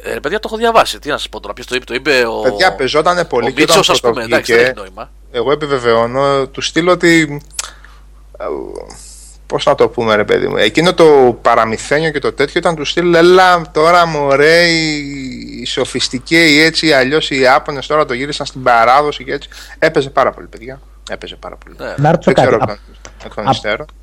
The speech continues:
Speaker 3: ε, πέρα ότι γίνεσαι απόλυτος, που εντάξει, συμφωνώ σε κάποια πράγματα που πρέπει να γινόμαστε απόλυτοι. Αν κάποιος δεν του αρέσει, δηλαδή, τι να γίνει;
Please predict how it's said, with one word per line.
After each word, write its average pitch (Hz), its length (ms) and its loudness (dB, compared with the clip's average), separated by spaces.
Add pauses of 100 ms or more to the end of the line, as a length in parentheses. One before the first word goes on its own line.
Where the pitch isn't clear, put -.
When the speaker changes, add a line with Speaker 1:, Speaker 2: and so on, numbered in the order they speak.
(120)
Speaker 3:
ε, 120 480 6
πέρα 143 320 4 (460)
ότι 120 220 -2
γίνεσαι 117 360 2
απόλυτος, 104 840 2
που 131 160 2
εντάξει, 123 320 2
συμφωνώ 123 300 -2
σε 113 80 -6
κάποια 107 160 -2
πράγματα 98 320 0
που 90 120 -8
πρέπει 110 160 2
να 110 60 6
γινόμαστε 107 280 2
απόλυτοι. 101 360 2 (360)
Αν 165 160 2
κάποιος 196 300 0
δεν 185 140 2
του 175 120 2
αρέσει, 165 260 4
δηλαδή, 170 220 0
τι 214 120 -4
να 190 100 2
γίνει; 127 400 0